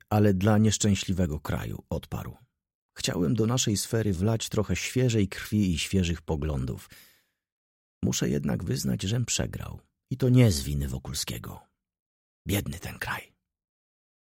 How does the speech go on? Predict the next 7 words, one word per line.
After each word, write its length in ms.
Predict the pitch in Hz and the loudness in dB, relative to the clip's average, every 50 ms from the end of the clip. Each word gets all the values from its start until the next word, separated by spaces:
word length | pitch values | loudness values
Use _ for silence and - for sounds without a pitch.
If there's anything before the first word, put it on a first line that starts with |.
| _ _ _ - | _ _ _ -4
Wyjście 400 | - 80 147 180 - - - 95 | 0 2 2 2 2 0 -2 -2
księcia, 520 | - - - 131 143 135 - 147 139 - | -2 0 0 0 0 0 0 -2 -2 -2
aczkolwiek 600 | - 95 - - 113 107 98 92 98 95 - - | -2 -4 0 2 4 4 4 4 2 2 0 2
nieoczekiwane, 840 | - 107 110 92 85 - - - - 69 60 69 95 110 123 139 139 139 - - - _ _ _ _ _ _ - | 4 4 4 4 4 0 -4 -6 -6 -6 -2 0 0 2 2 0 -2 -4 -8 -18 -20 _ _ _ _ _ _ -2
zrobiło 460 | 92 104 110 - 135 160 160 143 120 | 2 4 4 4 4 2 2 2 4
mniejsze 440 | 107 113 135 135 135 - - 120 101 | 4 4 4 4 4 2 2 2 2
wrażenie. 680 | 82 90 92 87 82 85 82 67 58 55 - - - | 2 2 2 2 2 0 -2 -2 -4 -6 -8 -10 -12